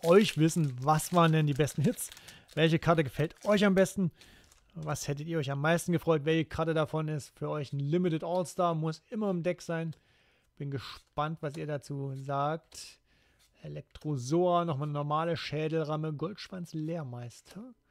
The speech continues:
Dragon, Affinity übrigens, äh, Affinity Dragon. Blutgetränkter Einblick, also auch Hybrid-Mana ist eine Mechanik, die wir wiedersehen.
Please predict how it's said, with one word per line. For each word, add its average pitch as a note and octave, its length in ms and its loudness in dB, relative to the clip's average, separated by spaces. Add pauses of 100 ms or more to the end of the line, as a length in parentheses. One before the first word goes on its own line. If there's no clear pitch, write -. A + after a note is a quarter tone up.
(500)
Dragon, E3+ 840 4
Affinity C#3+ 640 -2
übrigens, D3 340 -2
äh, F#3+ 220 -12
Affinity D3+ 420 -2
Dragon. C#3 460 -2 (1400)
Blutgetränkter D#3+ 720 -6
Einblick, F3+ 380 -2
also D3+ 200 -4
auch - 200 -6
Hybrid-Mana F3+ 760 0
ist - 80 0
eine E3+ 80 0
Mechanik, D#3 460 -2
die D3+ 140 -4
wir D3 120 -2
wiedersehen. D3 640 -2